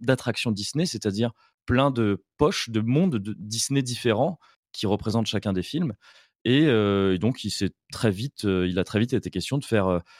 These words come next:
une espèce d'histoire générale qui dépasserait un peu, euh, chaque monde Disney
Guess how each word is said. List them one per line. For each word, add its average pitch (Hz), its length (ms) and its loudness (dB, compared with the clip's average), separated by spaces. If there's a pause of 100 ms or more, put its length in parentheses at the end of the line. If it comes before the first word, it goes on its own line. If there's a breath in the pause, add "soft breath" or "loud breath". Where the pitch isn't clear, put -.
(160 soft breath)
une 104 80 -4
espèce 98 300 0
d'histoire 123 400 0
générale 120 480 2
qui - 140 -12
dépasserait 127 500 0
un 120 120 2
peu, 139 120 -2
euh, 101 640 -2 (120)
chaque - 280 -4
monde 120 240 0
Disney 117 440 -2